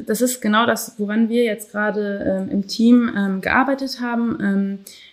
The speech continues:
wir, ähm, setzen das bei uns so auf, dass Creative Strategists, also dass alle quasi, quasi Creative Strategy machen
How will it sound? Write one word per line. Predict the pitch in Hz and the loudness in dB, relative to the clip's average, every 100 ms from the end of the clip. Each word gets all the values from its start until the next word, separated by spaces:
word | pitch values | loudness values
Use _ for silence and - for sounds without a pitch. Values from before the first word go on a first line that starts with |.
| _ | _
wir, | 175 208 220 220 220 214 - | -2 2 6 6 4 2 2
ähm, | 202 202 196 190 196 - - | 2 2 -2 -4 -4 -8 -8
setzen | 180 202 - 233 | -6 -6 -4 -4
das | 196 175 | -4 -2
bei | 185 | 0
uns | 196 | 0
so | 190 254 | 2 2
auf, | - 233 - | 4 0 0
dass | 190 180 - | -4 -4 -8
Creative | - 180 202 233 226 | -6 2 4 4 0
Strategists, | 208 - 190 254 262 302 302 | -4 -6 2 2 2 -2 -2
also | - 180 | -4 -4
dass | 175 | 0
alle | 196 220 | 2 2
quasi, | 220 196 190 - | 0 -4 -4 -8
quasi | - 185 180 | -6 -2 -2
Creative | 180 196 180 175 | -2 0 0 -2
Strategy | - 190 240 262 262 | -2 0 2 4 4
machen | 196 208 302 | 2 2 2